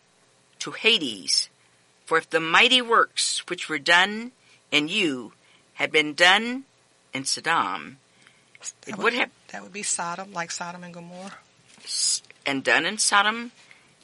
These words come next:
Speaker 1: it would have remained until this day. But I say to you that it shall, shall be more tolerable for the land of Sodom in the day of judgment than for you.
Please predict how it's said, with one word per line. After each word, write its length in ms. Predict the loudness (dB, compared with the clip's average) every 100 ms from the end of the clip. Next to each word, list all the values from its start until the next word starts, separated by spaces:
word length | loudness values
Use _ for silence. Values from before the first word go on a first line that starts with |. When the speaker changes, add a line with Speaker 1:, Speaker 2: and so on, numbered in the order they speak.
| _
Speaker 1:
it 240 | -4 -2 0
would 140 | 2
have 200 | 2 0
remained 600 | -2 0 0 0 -2 -4
until 320 | -6 -4 -6
this 300 | -2 0 2
day. 460 | 6 6 6 -4 -18 -20 _ _ _ _ _ _ -6
But 120 | 2
I 140 | 4 4
say 320 | 4 2 0
to 100 | -2
you 480 | 0 0 -2 -6 -18 _ _ -6
that 140 | -4
it 120 | 0
shall, 300 | 2 2 0 -6 _ -12
shall 280 | -2 -2 -2
be 140 | -6
more 220 | -4 -2
tolerable 680 | 2 4 4 2 -2 -8 -12 _ -20 -20 _ _
for 140 | -6 -4
the 140 | 0
land 240 | 6 6 6
of 80 | 2
Sodom 560 | 4 4 4 -2 -8 -18 -20 _ _ _ -2
in 140 | 0
the 100 | 2
day 240 | 4 6
of 100 | 4
judgment 600 | 4 6 6 4 -4 -8 -12 _ -4 4
than 360 | 6 6 2
for 320 | -6 -2 0
you. 420 | 0 -2 -4 -4